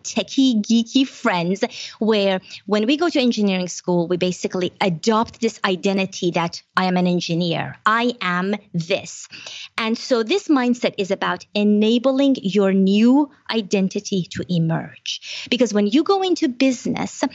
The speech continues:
or when you partner with someone, or when you are in a position where you are now responsible for bringing business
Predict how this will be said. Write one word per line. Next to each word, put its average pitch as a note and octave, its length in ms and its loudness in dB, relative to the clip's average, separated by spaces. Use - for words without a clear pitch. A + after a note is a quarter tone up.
or G#3 260 6
when G3+ 240 2
you G#3 400 2
partner G#3+ 480 -2
with E3+ 160 -8
someone, D3+ 560 -4
or F3 100 0
when G#3+ 200 2
you G#3+ 160 2
are F#3+ 180 2
in D4 80 4
a D#4 40 2
position B3 560 -2
where F#3 220 2
you F#3 220 -2
are F3+ 100 0
now F#3 220 0
responsible F#3+ 640 -2
for G3 160 0
bringing G3 420 4
business C4+ 640 0